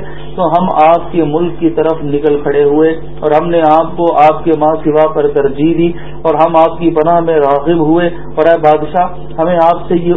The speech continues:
امید ہے کہ آپ کے پاس ہم پر کوئی ظلم نہیں کیا جائے گا۔ اللہ اکبر۔ حضرت ام سلمہ رضی اللہ تعالی عنہا نے فرمایا، کہ نجاشی نے کہا کہ کیا تمہارے پاس اس پیغام میں سے کوئی چیز ہے جس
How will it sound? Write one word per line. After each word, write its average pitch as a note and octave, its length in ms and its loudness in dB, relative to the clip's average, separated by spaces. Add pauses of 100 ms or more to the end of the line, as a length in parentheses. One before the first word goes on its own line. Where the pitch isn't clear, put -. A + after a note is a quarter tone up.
امید D#3+ 440 0
ہے F3 180 0
کہ F3 180 0
آپ D3+ 360 0
کے D#3+ 80 0 (100)
پاس D3+ 280 4 (120)
ہم D3+ 160 -4 (100)
پر D3+ 140 0
کوئی C#3+ 300 0 (120)
ظلم C#3+ 240 0
نہیں C3 420 -4
کیا B2 160 -2
جائے A#2 380 -2
گا۔ G#2+ 120 -2 (720)
اللہ A#2+ 480 -4
اکبر۔ - 280 -10 (520)
حضرت D3 380 0
ام C#3+ 120 -2
سلمہ D3 500 0
رضی C#3 260 -2
اللہ C#3+ 500 2
تعالی C3+ 360 0 (120)
عنہا C3+ 320 -2
نے B2+ 180 0
فرمایا، B2 440 -2 (480)
کہ D3 140 2
نجاشی C#3+ 600 -2
نے F3 180 0
کہا C#3+ 300 0
کہ E3+ 140 -2
کیا E3 340 2
تمہارے C#3+ 400 0
پاس D#3 360 0
اس - 260 -10
پیغام C#3+ 480 2
میں D3+ 160 0
سے D#3+ 80 0
کوئی C#3+ 380 0
چیز C#3 320 -2
ہے D3 200 0 (400)
جس F3 120 0